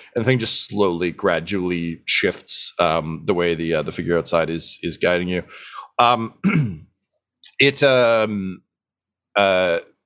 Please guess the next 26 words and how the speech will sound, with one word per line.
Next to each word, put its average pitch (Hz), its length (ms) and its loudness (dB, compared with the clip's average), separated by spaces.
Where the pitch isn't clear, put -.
kind 147 140 4
of, 123 80 -2
like, 127 240 0
starts 135 300 -2
rolling 120 400 2
in, 110 260 0
and 101 460 -6
Sylvia 117 400 2
starts 101 280 -2
swearing 98 260 0
and 90 60 -2
eventually 92 300 -2
seems 95 200 -6
to, 98 80 2
like, 82 140 0
find 92 240 -2
the 85 60 -10
brake, 85 440 -4
uh, 90 180 4
and 87 100 -2
hits 123 200 -4
the 101 80 -4
brake. 95 420 -2
Um, 98 420 2
and 120 80 2
outside, 120 680 2